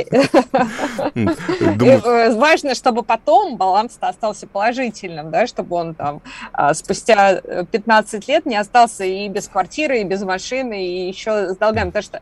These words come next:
Speaker 1: бывают истории, когда люди теряют так, что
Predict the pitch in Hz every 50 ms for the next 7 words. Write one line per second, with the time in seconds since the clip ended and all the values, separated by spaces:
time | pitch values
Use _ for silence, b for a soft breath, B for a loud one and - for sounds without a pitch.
0 | B B B B B 185 180 202 214 190 180 170 165 180 180 - 233 - - -
1 | 262 262 247 247 254 - - 240 233 220 220 214 196 190 190 175 190 190 - -
2 | 202 196 185 180 165 _ _ - 185 202 254 - - - - - 202 175 -